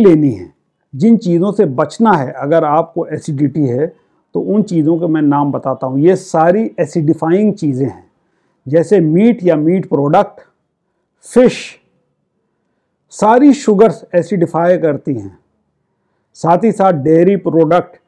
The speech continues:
आजकल के डेयरी प्रोडक्ट तो माशाअल्लाह, उनके अंदर क्या मिला है ये आपको नहीं मालूम। कहो यूरिया पड़ी हो, कहो उसके अंदर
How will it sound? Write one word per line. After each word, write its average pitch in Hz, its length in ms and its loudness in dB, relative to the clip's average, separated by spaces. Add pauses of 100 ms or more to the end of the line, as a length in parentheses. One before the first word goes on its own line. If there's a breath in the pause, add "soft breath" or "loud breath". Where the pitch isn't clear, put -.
(460)
आजकल 202 420 0
के 196 120 2
डेयरी 185 280 4
प्रोडक्ट 175 540 0
तो 156 60 -2
माशाअल्लाह, 180 720 0 (480)
उनके 151 320 0
अंदर 165 380 2 (360)
क्या 190 540 2 (360)
मिला 170 300 2
है 190 220 0
ये 151 80 2
आपको 165 300 0
नहीं 175 160 2
मालूम। 175 260 0
कहो 147 260 -2
यूरिया 139 420 2
पड़ी 202 240 0
हो, 214 120 -2 (920)
कहो 190 460 2
उसके 170 320 -4
अंदर 160 520 0